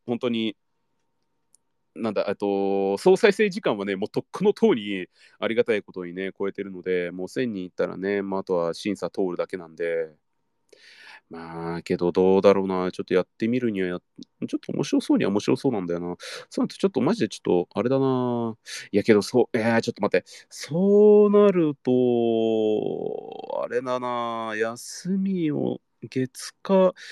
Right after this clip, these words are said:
下手すりゃ水までかかるもんな。どうだろうな。これ場所にもよるんだよな。<laughs> 聖地って。<laughs>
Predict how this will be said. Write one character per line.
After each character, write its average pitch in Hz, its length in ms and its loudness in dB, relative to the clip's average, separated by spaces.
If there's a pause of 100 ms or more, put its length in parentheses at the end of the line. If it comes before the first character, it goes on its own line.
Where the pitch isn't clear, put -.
(140)
下 - 180 2
手 269 120 -4
す - 180 -4
り 143 60 0
ゃ 120 60 0
水 269 400 0
ま 160 100 0
で 123 100 2
か 117 140 2
か 127 100 4
る 113 80 2
も 98 140 -4
ん 92 100 -6
な。 92 80 -4 (920)
ど 92 280 0
う 117 40 0
だ 123 120 8
ろ 120 140 2
う 120 40 -6
な。 120 300 -2
こ 123 80 -2
れ 117 80 2
場 113 220 -2
所 170 180 -6
に 226 100 -4
も 190 160 -2
よ 147 60 0
る 143 100 -4
ん 143 80 -4
だ 127 100 4
よ 113 80 0
な。 117 440 -2
<laughs> - 160 -8
聖 127 300 0
地 - 160 -18
っ - 20 -12
て。 127 320 -2 (400)
<laughs> - 260 -10